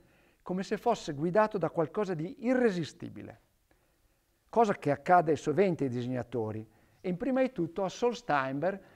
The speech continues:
che era il disegnatore molto ammirato, eh, da Calvino, che disegnava appunto prima sul Bertoldo e poi su un'altra rivista che si chiama Settebello,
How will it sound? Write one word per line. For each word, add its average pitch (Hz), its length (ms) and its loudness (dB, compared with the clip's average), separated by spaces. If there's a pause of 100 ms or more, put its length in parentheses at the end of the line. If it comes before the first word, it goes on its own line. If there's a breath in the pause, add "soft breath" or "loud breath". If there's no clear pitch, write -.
(160 soft breath)
che 214 120 8
era 175 180 10
il 147 100 6
disegnatore 214 640 2
molto 214 380 4
ammirato, 147 800 -2 (300 soft breath)
eh, 120 240 2
da 156 160 4
Calvino, 190 480 0
che 160 240 -4
disegnava 170 540 0
appunto 135 720 -6 (240 loud breath)
prima 165 320 2
sul 165 180 -6
Bertoldo 151 760 2
e 147 100 -2
poi 160 240 0
su 156 140 -8
un'altra 147 400 -2
rivista 151 400 -4
che 135 120 -4
si 107 80 -8
chiama 131 240 0
Settebello, 113 800 -2